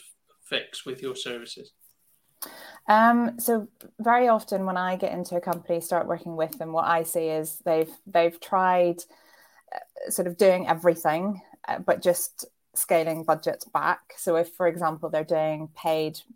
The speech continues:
Speaker 2: some sort of paid marketing, all they'll done, all they've done is just reduce the budget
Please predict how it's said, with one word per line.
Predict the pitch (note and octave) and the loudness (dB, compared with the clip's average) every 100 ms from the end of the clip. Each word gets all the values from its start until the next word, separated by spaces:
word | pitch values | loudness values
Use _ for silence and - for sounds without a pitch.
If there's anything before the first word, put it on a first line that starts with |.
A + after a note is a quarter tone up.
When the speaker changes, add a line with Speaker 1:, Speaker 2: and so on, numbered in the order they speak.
| - - | -18 -10
Speaker 2:
some | E3+ E3 | -10 -8
sort | D#3+ | -10
of | - | -6
paid | E3 E3 | -4 -2
marketing, | D#3+ D3+ D#3 E3+ D#3+ D3+ D#3 - _ _ | -2 -2 -4 -6 -4 -4 -8 -12 _ _
all | G#3+ F#3+ | 8 10
they'll | E3+ | 10
done, | D#3+ E3 D#3 - - | 8 4 0 -8 2
all | F#3+ F3 | 4 6
they've | D#3+ | 2
done | E3+ D#3+ | 2 0
is | D#3 D#3 | 0 -4
just | D#3+ D#3 - | -6 -6 -10
reduce | D#3+ E3+ D#3+ - | -4 0 0 -2
the | - | -2
budget | D3+ D3+ D3+ E3 - | -2 0 -2 -2 -6